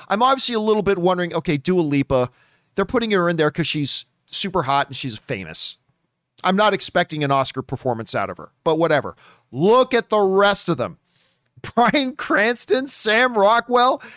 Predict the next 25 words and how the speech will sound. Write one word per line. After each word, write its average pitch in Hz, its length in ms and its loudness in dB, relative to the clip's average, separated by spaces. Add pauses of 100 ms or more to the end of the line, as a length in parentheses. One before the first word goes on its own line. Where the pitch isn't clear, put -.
(120)
Henry 254 400 2
Cavill, 240 680 0
Dallas 247 400 4
Price, 240 440 2
Howard. 254 560 2 (360)
What? 277 480 2 (220)
<laughs> - 580 -20
I 330 120 2
mean, 320 260 0
this 320 260 -4 (300)
is 269 180 0
amazing 269 760 2 (260)
in 240 180 2
a 226 220 4
super 294 560 0
spy 240 500 2
genre. 233 640 2 (640)
Rob, 277 280 2
th-, 294 160 -2
there's 285 280 0
nothing 339 520 0
about 240 400 0
this 226 260 0
to - 140 -4
me 180 480 -2